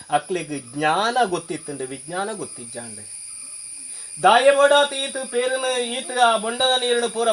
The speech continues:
ಭೂಮಿಗೆ ಸೇರ್ಸಾಯ ಅಂದ ಕೆಂಡ, ಈತ ನೆಟ್ಟ ಉಷ್ಣೋಡು ಇತ್ತನಂಚಿನ ಆ ಭೂಮಿದಾಯ್ತ ಉಂಡು, ಆ ಮಣ್ಣದಾಯ್ತ ಉಂಡು, ಅವು ತಂಪಾವುಡು ಪಣ್ಪುರಂಚಿನ ಉದ್ದೇಶವಾದ ಕೇವಲವಾದ ಬರ್ಸದ ನೀರು ಯಾರು ಜಿ? ಮೇಯ್ ಬತ್ತದಿಂದ ಮೇಲುಗ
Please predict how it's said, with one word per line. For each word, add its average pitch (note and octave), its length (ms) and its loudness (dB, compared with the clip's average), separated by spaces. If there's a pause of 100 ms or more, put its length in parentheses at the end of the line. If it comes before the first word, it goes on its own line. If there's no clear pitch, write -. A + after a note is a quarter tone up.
ಭೂಮಿಗೆ A#3 400 0
ಸೇರ್ಸಾಯ G#3+ 440 0
ಅಂದ F#3+ 220 -4
ಕೆಂಡ, A3 180 -2 (640)
ಈತ C#4 160 -4 (100)
ನೆಟ್ಟ B3 200 0 (180)
ಉಷ್ಣೋಡು B3 440 2 (120)
ಇತ್ತನಂಚಿನ A#3+ 580 0 (220)
ಆ - 20 6 (200)
ಭೂಮಿದಾಯ್ತ A#3 540 4 (120)
ಉಂಡು, G#3 240 2
ಆ - 20 8 (120)
ಮಣ್ಣದಾಯ್ತ A3+ 500 2 (160)
ಉಂಡು, B3 200 0 (360)
ಅವು D#3+ 180 2 (160)
ತಂಪಾವುಡು G#3 640 -4 (120)
ಪಣ್ಪುರಂಚಿನ E3 640 -10
ಉದ್ದೇಶವಾದ C#3 680 -10
ಕೇವಲವಾದ F#3+ 520 -2 (120)
ಬರ್ಸದ G#3 420 -8
ನೀರು F3+ 300 -4
ಯಾರು D3+ 200 -4 (120)
ಜಿ? B2+ 120 -20 (1200)
ಮೇಯ್ C#4 240 4
ಬತ್ತದಿಂದ C4+ 440 2 (220)
ಮೇಲುಗ C4+ 260 2